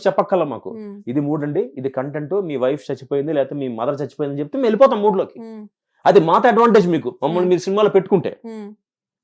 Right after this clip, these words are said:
Speaker 1: అది మానేసి అంటే నేను ఇవాళకి against కాదండి. నా ఉద్దేశంలో సినిమా is universal అండి,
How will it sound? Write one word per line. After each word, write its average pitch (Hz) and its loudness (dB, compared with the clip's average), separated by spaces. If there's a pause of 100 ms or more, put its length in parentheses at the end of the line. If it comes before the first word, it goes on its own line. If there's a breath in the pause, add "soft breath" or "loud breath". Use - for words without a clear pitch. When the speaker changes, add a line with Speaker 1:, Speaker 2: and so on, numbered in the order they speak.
(880)
Speaker 1:
అది 147 4
మానేసి 220 2
అంటే 226 2
నేను 202 4
ఇవాళకి 240 6
against 208 6
కాదండి. 156 6
నా 131 0
ఉద్దేశంలో 196 0
సినిమా 208 -2
is 190 4
universal 165 -2
అండి, 95 -10